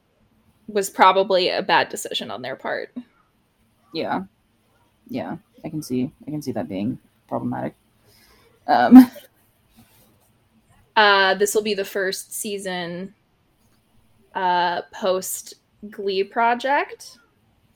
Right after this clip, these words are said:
Speaker 1: So we'll start
Speaker 2: Oh.
Speaker 1: getting those people.
Speaker 2: Oh, are we getting some new characters?
Speaker 1: Yes.
Speaker 2: <sighs> I don't like change.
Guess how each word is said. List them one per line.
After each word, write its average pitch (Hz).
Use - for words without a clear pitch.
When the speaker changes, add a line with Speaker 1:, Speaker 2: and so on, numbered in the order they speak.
Speaker 1:
So -
we'll 190
start 233
Speaker 2:
Oh. -
Speaker 1:
getting 214
those 170
people. 262
Speaker 2:
Oh, 214
are 208
we 214
getting 240
some 240
new 233
characters? 220
Speaker 1:
Yes. -
Speaker 2:
<sighs> -
I 175
don't 202
like 180
change. 175